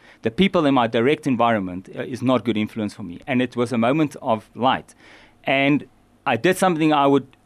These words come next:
say I never did before, and I, and I prayed sincerely and asked Jesus Christ to help me. And that same evening, I received a phone call of someone picking me up and taking me to an organization called Reto.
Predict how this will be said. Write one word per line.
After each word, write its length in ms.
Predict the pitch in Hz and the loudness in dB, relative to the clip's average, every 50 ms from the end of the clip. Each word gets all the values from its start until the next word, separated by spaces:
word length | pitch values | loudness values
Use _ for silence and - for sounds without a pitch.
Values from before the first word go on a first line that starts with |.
| _ _ - | _ _ -20
say 380 | - - - - 175 156 143 143 | -20 -8 -2 0 2 2 2 2
I 120 | 127 123 | 2 2
never 240 | 117 113 120 123 135 | 2 2 2 2 2
did 220 | 120 113 117 107 | 2 2 0 0
before, 380 | - 107 - - 123 101 92 - | 0 -4 -6 -2 -2 -2 -2 0
and 100 | 117 107 | -2 -2
I, 100 | 110 - - | -2 -4 -4
and 140 | - 131 123 | -6 -4 -4
I 140 | 117 110 104 - _ _ _ | -4 -4 -6 -10 _ _ _
prayed 240 | - 165 156 139 - | 0 0 2 0 0
sincerely 640 | - 123 110 - - 151 147 113 110 123 - _ _ _ _ _ _ - _ _ _ - | -2 -6 -6 -4 0 2 2 2 0 -4 -16 _ _ _ _ _ _ -20 _ _ _ -4
and 140 | - 113 113 | -2 0 2
asked 300 | - 143 151 139 131 - | 4 4 2 2 0 0
Jesus 200 | 135 131 120 113 | -2 -2 -2 -2
Christ 240 | - 147 131 120 - | 0 0 -2 -2 -2
to 100 | 131 120 | -6 -4
help 280 | 131 156 160 - - | -2 -2 -2 -4 -10
me. 120 | 98 - - - | -18 -16 -10 -6
And 180 | - 127 117 | -4 -2 0
that 220 | 123 170 190 190 - | 2 2 0 0 -2
same 320 | - - 190 185 165 135 - | -2 0 0 0 0 -2 -2
evening, 600 | 180 185 196 165 156 127 101 90 82 78 - - - - - _ _ _ _ _ _ _ _ - | 0 0 2 2 2 0 0 -2 -4 -8 -12 -16 -20 -20 -20 _ _ _ _ _ _ _ _ -2
I 80 | 123 120 | 0 2
received 360 | 120 127 120 - 160 160 135 | 2 0 0 -2 -4 -2 -2
a 60 | 143 | -2
phone 260 | 127 - 160 151 147 143 | -2 0 2 2 2 2
call 160 | - 139 120 | 2 2 2
of 120 | 120 117 | 2 0
someone 280 | - 143 139 131 127 - | 0 0 0 0 0 -2
picking 280 | - 139 - 131 127 | -6 -8 -4 0 0
me 100 | 131 123 | 0 0
up 180 | - - 113 - | 0 -2 -4 -4
and 120 | 123 123 | -6 -4
taking 260 | - 131 123 120 127 123 | -2 -2 -2 -2 -2 -6
me 80 | 120 | -6
to 140 | 117 127 127 | -4 -4 -6
an 80 | 117 123 | -6 -4
organization 600 | 113 110 113 113 107 104 113 110 104 98 107 95 | -4 -2 -2 -2 -2 -2 0 -2 -2 -4 -6 -10
called 200 | - 101 95 92 | -8 -8 -8 -6
Reto. 360 | 95 90 - - 107 110 | -6 -8 -8 -10 -16 -16